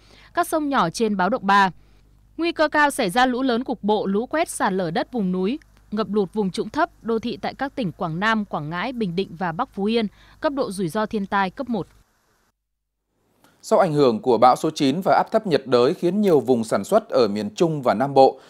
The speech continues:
Speaker 2: nơi cung cấp một phần lớn nguồn thực phẩm cho thị trường Thành phố Hồ Chí Minh bị giảm sản lượng, giảm nguồn cung. Điều này đã đẩy giá nhiều mặt hàng thực phẩm tại Thành phố Hồ Chí Minh lên cao gấp nhiều lần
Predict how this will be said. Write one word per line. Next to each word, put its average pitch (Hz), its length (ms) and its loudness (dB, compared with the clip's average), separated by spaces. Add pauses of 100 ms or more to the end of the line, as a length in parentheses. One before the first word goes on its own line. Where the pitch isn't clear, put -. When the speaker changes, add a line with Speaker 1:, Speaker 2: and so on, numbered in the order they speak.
(100)
Speaker 2:
nơi 131 220 4
cung 131 180 -2
cấp 208 220 0
một 120 160 -2 (120)
phần 101 240 0
lớn 117 400 0
nguồn 139 240 0
thực - 180 -6
phẩm 104 300 4
cho 127 140 0
thị 120 160 -6
trường 98 260 -2
Thành 95 220 -4
phố 117 120 0
Hồ 143 60 2
Chí 147 120 -6
Minh 120 300 0
bị 120 160 -4
giảm 107 260 -2
sản 107 160 -6
lượng, 127 240 2 (200)
giảm 107 300 2
nguồn 98 180 -4
cung. 139 180 4 (260)
Điều 160 140 2
này 139 220 2
đã 139 200 4
đẩy 185 200 4
giá 120 260 0
nhiều 196 160 0
mặt 127 160 0
hàng 123 180 -4
thực 139 160 -2
phẩm 110 240 2
tại 117 200 2
Thành 113 280 -4
phố 147 100 2
Hồ 180 80 4
Chí 156 140 -4
Minh 139 280 0
lên 143 120 0
cao 135 280 2 (260)
gấp 220 260 0
nhiều 160 200 2
lần 131 200 2